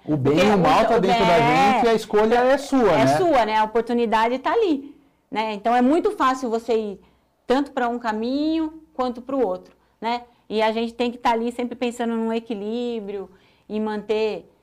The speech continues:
Speaker 2: e manter a, a, a sua ideologia, e manter o seu caráter, tá firme. Então, acho que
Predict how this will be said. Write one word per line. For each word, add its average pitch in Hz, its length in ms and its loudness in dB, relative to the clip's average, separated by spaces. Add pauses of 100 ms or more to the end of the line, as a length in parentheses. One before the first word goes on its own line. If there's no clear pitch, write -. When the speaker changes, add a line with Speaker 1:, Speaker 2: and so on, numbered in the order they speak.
(320)
Speaker 2:
e 208 80 -8
manter 208 440 -4
a, 202 200 -4
a, 180 420 -8
a 185 40 -14
sua 214 160 -6
ideologia, 196 840 -6
e 190 60 -10
manter 202 220 -10
o 208 40 -8
seu 208 140 -8
caráter, 196 720 -6
tá 190 160 -8
firme. 214 320 -4
Então, 226 180 -6
acho 233 200 -8
que 233 180 -10